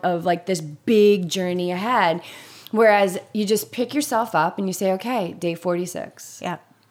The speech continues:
Speaker 1: Right? Because every moment in your life can be, like, a restart. Every moment in your
Speaker 2: Oh,
Speaker 1: life.
Speaker 2: I
Speaker 1: And
Speaker 2: like
Speaker 1: just
Speaker 2: that.
Speaker 1: keep moving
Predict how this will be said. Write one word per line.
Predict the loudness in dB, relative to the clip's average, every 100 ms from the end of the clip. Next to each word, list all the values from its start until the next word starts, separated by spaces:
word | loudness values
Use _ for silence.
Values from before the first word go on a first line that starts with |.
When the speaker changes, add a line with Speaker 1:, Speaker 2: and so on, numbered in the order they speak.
| _ -12 0
Speaker 1:
Right? | 2 2
Because | 2 0 2
every | 2 4 6
moment | 6 6 6 4 2
in | 0
your | 2
life | 2 2 -2
can | -2 0
be, | 2 2 2 -2 _ _
like, | -4 -4 -4 -12 _ _
a | -4
restart. | -2 -4 -6 -8 -8 -10 _
Every | -8 -4
moment | -2 -2 -4 -4
in |
your | -4
Speaker 2:
Oh, | -4
Speaker 1:
life. | -6
Speaker 2:
I |
Speaker 1:
And | -4
Speaker 2:
like | -4
Speaker 1:
just | -4 -6
Speaker 2:
that. | -12
Speaker 1:
keep | -8 -4 -4 -6 _ _
moving | -2 2 2 2 -2 -4